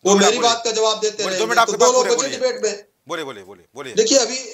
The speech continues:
Speaker 1: अभी, अभी जयप्रकाश पांडे जी कह रहे थे, समाजवाद है, सबका
Speaker 2: हाँ।
Speaker 1: समाजवाद है।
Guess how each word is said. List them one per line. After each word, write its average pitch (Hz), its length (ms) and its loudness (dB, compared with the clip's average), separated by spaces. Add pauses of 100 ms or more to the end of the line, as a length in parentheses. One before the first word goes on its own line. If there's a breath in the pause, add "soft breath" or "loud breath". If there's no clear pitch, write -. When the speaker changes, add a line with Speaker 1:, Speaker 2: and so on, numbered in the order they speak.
(260)
Speaker 1:
अभी, 233 320 0
अभी 220 180 0
जयप्रकाश 214 580 -2
पांडे 190 260 0
जी 202 140 -4
कह 185 160 -2
रहे 185 160 -6
थे, 185 260 -4
समाजवाद 165 640 -2
है, 156 320 -6 (160)
सबका 185 280 -2
Speaker 2:
हाँ। 190 80 -2
Speaker 1:
समाजवाद 170 580 0
है। 170 260 -4